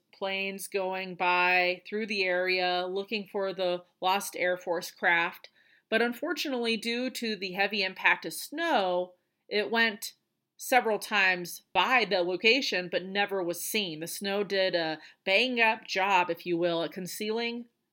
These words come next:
the wreckage. And f-, throughout seventy-two days, those who survived the initial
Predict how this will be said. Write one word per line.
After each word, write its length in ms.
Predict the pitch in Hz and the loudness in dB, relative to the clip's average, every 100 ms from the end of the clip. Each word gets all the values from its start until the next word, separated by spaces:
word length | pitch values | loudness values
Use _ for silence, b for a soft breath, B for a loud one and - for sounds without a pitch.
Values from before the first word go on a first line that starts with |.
| - | -4
the 120 | 208 | -2
wreckage. 720 | 240 214 160 - 123 - - | 0 0 0 -4 -10 -8 -8
And 120 | 180 180 | -8 -10
f-, 140 | - - _ | -14 -20 _
throughout 440 | 254 269 339 320 - | 4 6 6 4 2
seventy-two 1080 | 247 247 269 254 254 247 247 226 226 220 175 | 2 2 0 -2 -4 -2 -2 -2 -2 -4 -2
days, 880 | 196 180 170 156 151 151 - - - _ - | 2 4 4 0 -4 -8 -10 -12 -14 _ -6
those 380 | 175 220 240 247 | 0 2 2 0
who 100 | 233 | -4
survived 480 | 233 196 196 185 | 0 4 4 4
the 120 | 202 190 | 0 -2
initial 560 | 185 185 - 185 175 | -2 -4 -2 -2 -2